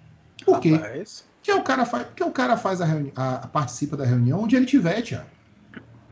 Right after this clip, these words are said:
Speaker 1: Se ele tá trabalhando, ele participa do trabalho. Se ele tá em casa, ele pode tá deitado na cama descansando,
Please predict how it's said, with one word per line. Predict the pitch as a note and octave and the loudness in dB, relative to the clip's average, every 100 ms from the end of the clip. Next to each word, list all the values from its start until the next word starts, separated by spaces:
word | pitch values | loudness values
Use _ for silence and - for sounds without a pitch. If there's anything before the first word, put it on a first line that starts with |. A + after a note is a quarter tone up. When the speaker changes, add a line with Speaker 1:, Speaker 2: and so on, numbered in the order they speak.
| E3 | -4
Speaker 1:
Se | D3 D4+ | 0 2
ele | D4+ | 2
tá | - | -2
trabalhando, | - F#3+ C#3 C3+ G#3 | -2 0 2 2 0
ele | A3+ - | -4 -6
participa | A3+ - A3 A3+ | -8 -8 -8 -8
do | |
trabalho. | G#3+ F#3+ C3 D#3 - A2+ - - _ _ _ | -4 -2 0 -2 -2 -4 -10 -20 _ _ _
Se | - E4 | -4 -2
ele | E4+ | 0
tá | G#3+ | 0
em | C#3 | -2
casa, | C3 D#3+ A#3 C#3 - - | -2 -4 -4 -8 -8 0
ele | G#3 G#3+ | 0 0
pode | - A3+ | 0 0
tá | G#3+ G#3 | 0 -4
deitado | A#3+ B3+ A3 B3+ | -2 0 0 -2
na | D4 B3 | -2 -2
cama | E3+ F3+ | 0 0
descansando, | E3 - C#3 B2 B2 D3+ | -2 -2 -2 2 2 0